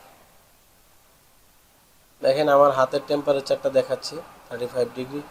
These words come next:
এখন যখন আমরা ওইখানে ওয়ান পয়েন্ট ফাইভ ভোল্ট পুশ করতেছি, ধীরে ধীরে খেয়াল করেন আমার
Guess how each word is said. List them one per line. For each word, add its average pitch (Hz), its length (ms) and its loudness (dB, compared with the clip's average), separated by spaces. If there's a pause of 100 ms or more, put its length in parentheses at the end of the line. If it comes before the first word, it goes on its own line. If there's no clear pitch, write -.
(2250)
এখন 151 240 -4
যখন 156 180 4 (100)
আমরা 147 200 2
ওইখানে 151 340 2
ওয়ান 131 180 6 (140)
পয়েন্ট 151 380 8 (180)
ফাইভ 127 160 4 (100)
ভোল্ট 139 260 0
পুশ 170 140 -8 (160)
করতেছি, 160 480 -6 (1500)
ধীরে 180 360 4 (120)
ধীরে 135 260 2 (640)
খেয়াল 143 200 4 (120)
করেন 139 260 6 (1200)
আমার 139 440 6